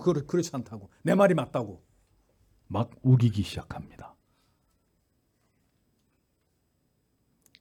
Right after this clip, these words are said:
누구든지 틀릴 수 있습니다. 그러면 틀렸다는 것을 인정하면 돼요.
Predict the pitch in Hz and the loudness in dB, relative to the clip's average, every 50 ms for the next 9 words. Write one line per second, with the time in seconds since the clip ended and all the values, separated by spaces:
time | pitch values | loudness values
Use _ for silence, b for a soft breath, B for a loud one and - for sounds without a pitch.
0 | _ _ _ _ _ _ _ _ - 104 107 110 117 - 104 82 - 87 85 - | _ _ _ _ _ _ _ _ 2 4 6 6 6 6 4 2 0 -4 -8 -6
1 | - 147 123 110 - - - 80 - - - - _ _ - - - _ _ _ | -4 -4 -4 -4 -6 -10 -16 -16 -16 -20 -20 -20 _ _ -20 -20 -20 _ _ _
2 | _ _ _ - - - 90 92 90 82 - - - 175 147 - - 117 104 98 | _ _ _ -16 -12 -10 -8 -8 -8 -8 -6 -4 -4 -4 -4 -4 -6 -8 -8 -8
3 | 92 87 - - 101 - - 101 87 104 107 113 123 95 76 80 76 80 90 85 | -10 -12 -12 -14 -16 -12 -8 -4 -2 0 2 2 0 -2 -4 -8 -8 -8 -10 -10
4 | - - - - - - | -12 -16 -20 -20 -20 -20